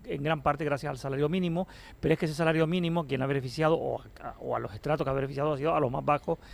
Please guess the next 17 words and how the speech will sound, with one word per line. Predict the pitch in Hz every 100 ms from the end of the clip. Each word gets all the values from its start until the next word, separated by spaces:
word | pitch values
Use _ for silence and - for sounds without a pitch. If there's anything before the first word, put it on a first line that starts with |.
| - -
de | 135 127
la | 120
parte, | 139 135 160 160 151
digamos, | 131 131 143 139
laboral. | 135 107 104 104 90 - - -
Ahora | 123 160
le | 190
hablo | 190 214
de | 202
la | 143
parte | 175 143 190
más | 127
alta, | 208 202 - 101 - - 226
de | 147 117
donde | 117 110
se | 120
com-, | 147 139